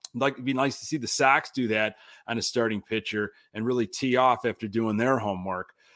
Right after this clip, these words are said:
Uh, Sox offense, seven hits, one run, uh, one for seven with runners in scoring position. Berger had a great game, three for four with a solo home run, which is obviously the only offense. That was in the fifth.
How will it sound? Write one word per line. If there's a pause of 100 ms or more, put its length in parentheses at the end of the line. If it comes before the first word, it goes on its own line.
(160)
Uh,
Sox
offense,
seven
hits,
one
run, (380)
uh, (180)
one
for
seven
with
runners
in
scoring
position.
Berger (280)
had
a
great
game,
three
for
four
with
a
solo
home
run,
which
is
obviously
the
only
offense. (240)
That
was
in
the
fifth.